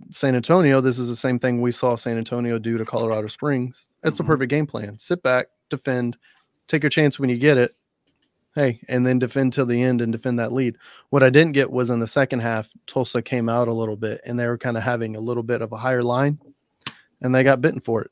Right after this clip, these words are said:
Speaker 1: I, I don't understand what they were doing there in the second half, but I'll take it. I'll take the three points. And congrats on Tulsa for being the only Eastern Conference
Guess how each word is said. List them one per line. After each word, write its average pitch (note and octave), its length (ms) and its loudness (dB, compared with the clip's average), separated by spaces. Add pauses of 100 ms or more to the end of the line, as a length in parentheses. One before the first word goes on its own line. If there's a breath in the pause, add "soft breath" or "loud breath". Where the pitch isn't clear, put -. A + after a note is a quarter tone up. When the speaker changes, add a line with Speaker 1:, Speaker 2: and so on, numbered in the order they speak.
Speaker 1:
I, B2+ 260 0
I C3 40 4
don't C3 200 4
understand A#2 460 -2
what G#2+ 120 -4
they A2 120 -2
were G#2+ 100 -6
doing G#2+ 420 -4
there G#2+ 280 -6
in A2+ 120 -8
the G#2+ 80 -8
second A2 280 -10
half, A2 260 -6
but A#2+ 160 -6 (580)
I'll B2+ 100 2
take G#3+ 200 6
it. - 140 -4 (340)
I'll C3 80 0
take D3+ 180 2
the C#3+ 60 -6
three C#3+ 160 2
points. E3+ 320 2 (280 loud breath)
And C#3 140 4
congrats C#3+ 440 6
on D3 140 4
Tulsa B2+ 600 2 (580)
for B2+ 160 0
being D3+ 380 6
the B2 240 2
only F#3 580 2
Eastern F3 440 0
Conference D#3+ 580 -2